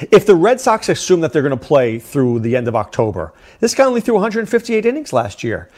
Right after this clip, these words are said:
He's always on the D L for one or two stints a year. He throws incredibly hard, but the, uh, the velocity was down at some points last year.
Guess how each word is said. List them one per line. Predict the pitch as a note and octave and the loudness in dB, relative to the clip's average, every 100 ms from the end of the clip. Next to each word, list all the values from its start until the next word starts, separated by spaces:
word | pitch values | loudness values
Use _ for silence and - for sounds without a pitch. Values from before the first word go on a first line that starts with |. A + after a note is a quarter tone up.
| - | -14
He's | - F3 | -2 -2
always | - - G#3 C4+ C#4 G3+ | 0 4 4 4 0 -2
on | - D3 | -2 -2
the | C#3 | -2
D | A#2+ B2+ C3+ | -2 -2 2
L | B2 | 2
for | A#2+ C3+ | 2 0
one | A#2 B2+ | 0 -2
or | B2+ | -4
two | - C3+ | -6 -6
stints | - C3+ A#2 | -2 -2 -2
a | C3 | -4
year. | G#2 G2+ G#2+ - - - | -4 -4 -4 -6 -10 0
He | E3+ | 0
throws | - D#3+ C3 | 2 0 0
incredibly | A#2+ - E3 A#3 A#3 | -6 0 0 0 -4
hard, | F3+ A#2+ A#2 D#3 | -2 2 2 0
but | E3+ A#2+ | -4 -4
the, | D3 B2 | -4 -2
uh, | A2+ A2 - | -2 -4 -2
the | B2 | -2
velocity | A#2 B2 C3 - | 0 0 -2 -4
was | C#3 A#2+ | -4 -4
down | G2+ A2+ A#2 | -4 -4 -4
at | G#2 | -8
some | - A2+ | -8 -6
points | A2+ A2 A2 | -6 -8 -6
last | G#2 G2 - | -6 -6 -10
year. | A2 D3+ | -8 -10